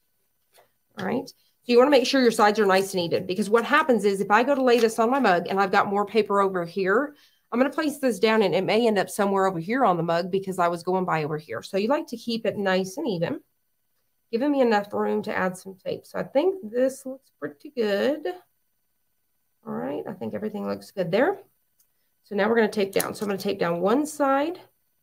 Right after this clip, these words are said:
make sure it's nice and straight. We're gonna get nice and straight there, and then we're just gonna pull it nice and tight. So you don't want there to be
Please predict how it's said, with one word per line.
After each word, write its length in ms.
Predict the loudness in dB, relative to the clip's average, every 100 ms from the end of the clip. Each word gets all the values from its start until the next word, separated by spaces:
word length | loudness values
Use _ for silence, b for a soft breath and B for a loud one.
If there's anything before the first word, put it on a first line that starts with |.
| _ _ _ _
make 120 | -8
sure 160 | -6 -4
it's 220 | -6 -4
nice 280 | -4 -4 -8
and 120 | -20
straight. 600 | -20 -6 0 2 0 -6 b b b b -6
We're 60 |
gonna 80 | -2
get 160 | -2 0
nice 420 | 2 2 2 0
and 120 | -4
straight 360 | 0 0 2 2
there, 260 | 2 2 -4 -20 _ _
and 100 | -2
then 80 | 0
we're 100 | -2
just 160 | -2 -4
gonna 120 | -6
pull 240 | 0 0
it 100 | 0
nice 500 | -2 0 2 2 -2
and 100 | -4
tight. 280 | 0 0 -2 -10 _ _ _ _ _ _ _ _ _ _ _ _
So 120 | -2 4
you 60 |
don't 120 | 6
want 140 | 6 4
there 80 | 0
to 80 |
be 160 | 0 -2